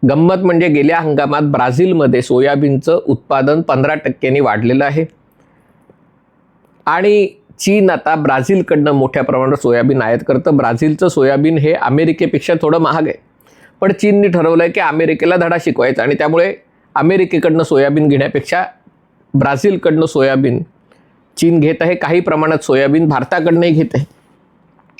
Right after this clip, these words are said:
आणि त्याच्यामुळे अमेरिकेच्या राजकारणाचा कणा असलेला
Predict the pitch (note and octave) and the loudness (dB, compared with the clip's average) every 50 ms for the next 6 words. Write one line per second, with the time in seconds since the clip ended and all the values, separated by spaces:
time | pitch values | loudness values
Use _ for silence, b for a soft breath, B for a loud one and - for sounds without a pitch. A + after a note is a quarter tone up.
0 | b b b b b b b b b D3 F3+ F3+ E3+ E3 - F#3+ F3 F3+ F#3 F#3 | b b b b b b b b b -4 -2 -2 -2 -2 -2 -2 -2 0 0 0
1 | F3+ D3 C#3 D3+ D3+ D#3 D3+ D#3 - D#3+ C#3 - E3+ F3+ F#3 F#3+ - - - B2+ | 0 0 0 0 0 0 0 -2 -2 -4 -2 -2 -2 -2 -2 -2 -4 -6 -6 -4
2 | C3 C#3 - - - E3 D#3 D#3+ D#3+ D3+ C3+ - E3+ F3+ F3+ - - E3 E3 F3+ | -4 -6 -6 -6 -6 -4 -2 -2 -4 -4 -4 -2 -2 -2 -2 -2 -4 -4 -2 -2
3 | F3+ E3+ - - D3 C#3 C3 B2+ B2+ | -4 -4 -4 -2 -2 0 0 0 -2